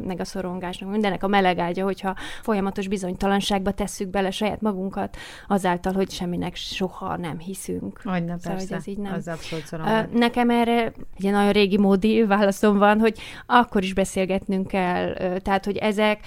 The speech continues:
Speaker 1: ezeket látjuk, ezeket hallgatjuk, meg megnézzük, és az egyetlen, amivel tudjuk ezt oldani a feszültségeinket, az ez, hogy megbeszéljük akár pedagógus körökben, akár szülői, akár baráti körökben, és beszélünk erről a gyerekekkel, akkor is, hogyha amúgy nem hoznánk be egy ilyen témát, hogy háború, és hogy ott mik történnek,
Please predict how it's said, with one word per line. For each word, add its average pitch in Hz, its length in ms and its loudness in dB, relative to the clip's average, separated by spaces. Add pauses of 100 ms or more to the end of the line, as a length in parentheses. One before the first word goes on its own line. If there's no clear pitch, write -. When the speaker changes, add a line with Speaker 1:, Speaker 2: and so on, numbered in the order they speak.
(180)
Speaker 1:
ezeket - 360 -2
látjuk, 214 600 2
ezeket 175 400 -6
hallgatjuk, 190 500 0
meg 185 160 0
megnézzük, 226 640 6
és 220 120 -2
az 208 120 0
egyetlen, 202 440 0
amivel 190 600 -2
tudjuk 233 280 2
ezt 214 200 -2
oldani 214 360 4
a 175 60 2
feszültségeinket, 226 1080 0
az 220 160 -4
ez, 190 360 -2
hogy 208 140 -2
megbeszéljük 196 640 2
akár 185 340 -2
pedagógus 233 600 2
körökben, 208 480 0
akár 180 300 -8
szülői, 226 460 0
akár 180 300 -2
baráti 226 340 6
körökben, 226 380 2
és 226 120 0
beszélünk 185 560 -2
erről 180 260 -6
a 185 40 -4
gyerekekkel, 190 540 -4
akkor 214 240 0
is, 208 120 -2
hogyha 202 220 -4
amúgy 208 420 2
nem 214 140 2
hoznánk 196 360 2
be 170 80 -4
egy 170 140 -2
ilyen 180 260 0
témát, 175 380 -2
hogy 175 160 -6
háború, 175 640 0
és 180 200 -6
hogy 165 140 -4
ott 165 140 -6
mik 202 160 0
történnek, 208 600 -2